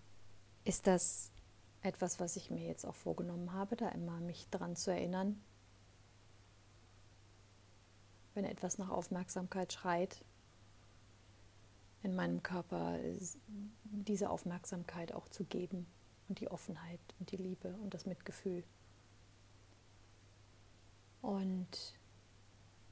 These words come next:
ja, und da auch spüre ich, es ist,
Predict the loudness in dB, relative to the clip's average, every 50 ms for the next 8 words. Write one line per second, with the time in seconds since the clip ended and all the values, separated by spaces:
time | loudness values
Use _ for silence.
0 | -18 -20 -20 -20 -20 -20 -20 -20 -20 -20 -20 -20 -20 -20 -20 -20 -20 -20 -20 -20
1 | -6 2 6 8 8 8 6 4 0 -6 -10 -6 -2 -2 2 4 6 6 6 6
2 | 6 6 4 4 2 0 -4 -4 -4 -4 -2 0 2 2 2 2 0 -2 -4 -4
3 | -4 -2 0 0 0 0 -2 -4 -8